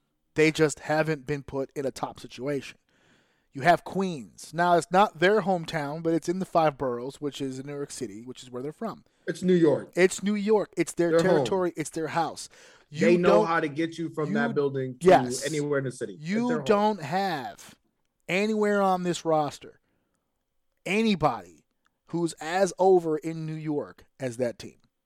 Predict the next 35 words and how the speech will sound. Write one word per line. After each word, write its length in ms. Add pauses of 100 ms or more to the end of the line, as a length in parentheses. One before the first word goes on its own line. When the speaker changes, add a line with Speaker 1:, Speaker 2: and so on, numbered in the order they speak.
(760)
Speaker 1:
And 360
you 140
heard 240
it 80
in 100
the 100
response. 540
When 160
they 220
came 280
out 340 (640)
with 180
their 200
Warrior 520
gimmicks, 680 (680)
you 100
know, 160
they 280
came 280
out 180
dressed 340
like 160
those 180
baseball 400
players 280
from 160
the 60
movie 260
The 80
Warriors. 560 (360)
Speaker 2:
Mm-hmm. 320
Speaker 1:
When 200
they 180
came 280
out 340